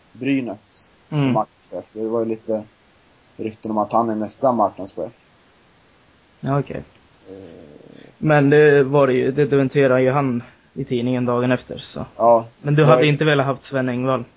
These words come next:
Speaker 1: Nej, han var ju gif förr och, eh, han hade lite konstiga, konstiga, han som hade den där maskoten, Hemlige Henry, om ni kommer ihåg honom.
Speaker 2: <laughs>
Speaker 1: Den här snickargubben som gick runt, maskoten.
Speaker 2: Ja.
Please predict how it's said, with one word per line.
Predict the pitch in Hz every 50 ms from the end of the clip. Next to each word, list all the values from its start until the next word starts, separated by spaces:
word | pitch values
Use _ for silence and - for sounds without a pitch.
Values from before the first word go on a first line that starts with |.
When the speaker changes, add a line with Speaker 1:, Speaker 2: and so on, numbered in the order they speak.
| _ _ _ _ _ _ _ _ _ _
Speaker 1:
Nej, | - 120 123 131 135 135 135 135 131
han | 135 139 139
var | 143 147
ju | 143
gif | 139 127 139 131 - _
förr | - 165 151 127 113 110
och, | 113 110 - _ _ -
eh, | 117 117 110 113 _ _ _ _ _ _ _ _ _ _ _ _ _ _ _ _ _ _ _
han | - 117 123
hade | 131 127 123 123
lite | 123 117 113
konstiga, | - 131 120 113 110 110 - 117 113 107 113 110 123 120 _ _ _ _
konstiga, | - - - 120 117 110 _ 113 113 113 110 113
han | 123 127 127 117
som | - 127
hade | 120 113 110 113
den | 113 113
där | 120 113 110
maskoten, | 113 120 127 127 - - - 104 104 _ - 104 107 104
Hemlige | - 123 117 113 117 117 110 113
Henry, | 113 127 123 123 107 101 101 107 - _
om | _ 98 107 107 -
ni | 113
kommer | 110 - 113 107 107
ihåg | 107 110
honom. | 113 110 107 113 117 110 107 - _ _ _ _ _ _ _ _ _ _ _ _ _ _ - -
Speaker 2:
<laughs> | - 151 - - _ _ _ _ _ _ _
Speaker 1:
Den | - 120
här | 120
snickargubben | 113 - 127 123 117 - - 113 113 113 120 113 107 104
som | 101 - 107
gick | 107 - - -
runt, | 117 110 110 113 - - - _ _
maskoten. | 110 107 107 - - 98 - - 95 98 101 98 107 - _ _ _ - 123 - - - 139 143 - _ - _ _ - - 123
Speaker 2:
Ja. | 127 123 123 120 123